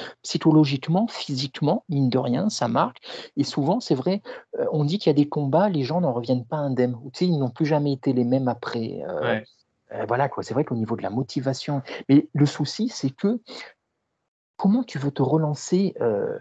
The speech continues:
Speaker 1: le mec, il est sixième. Comment tu veux te relancer dans cette catégorie où il n'y a, tu vois, le top quinze, c'est un film d'horreur. <laughs> Tu
Speaker 2: Ouais,
Speaker 1: vois,
Speaker 2: c'est
Speaker 1: quel
Speaker 2: clair.
Speaker 1: que,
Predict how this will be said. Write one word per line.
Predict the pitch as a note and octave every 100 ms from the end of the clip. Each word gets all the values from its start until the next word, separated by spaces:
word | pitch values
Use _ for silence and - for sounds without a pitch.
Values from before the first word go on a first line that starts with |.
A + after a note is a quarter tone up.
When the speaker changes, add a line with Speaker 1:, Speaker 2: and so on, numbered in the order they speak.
| - - _ _ _
Speaker 1:
le | D3
mec, | F3+ A3
il | B2+
est | C#3
sixième. | - D#3 C3+ C#3+ F#3+ C4+ _ _ _ _ - _ _ _ _ _
Comment | - A3
tu | - D3
veux |
te | C#3
relancer | - D#3 D3 F3+
dans |
cette | A#2+ C3 -
catégorie | C3+ - B2+ C3 B2+ F3+ A#3+
où | C#3+ C3+
il | C#3
n'y | C#3+
a, | G3
tu | - -
vois, | D3+
le | C#3
top | C3 D3 -
quinze, | - G#3+ G3
c'est | C3+ C3+
un | B2+
film | - D3 B2+
d'horreur. | A#2 G2+ G2 - _ _ _ -
<laughs> | F3+ _ - - _ -
Tu | B3+
Speaker 2:
Ouais, | B2+
Speaker 1:
vois, | G#3+
Speaker 2:
c'est | -
Speaker 1:
quel | A#3+
Speaker 2:
clair. | A3
Speaker 1:
que, | G#3 -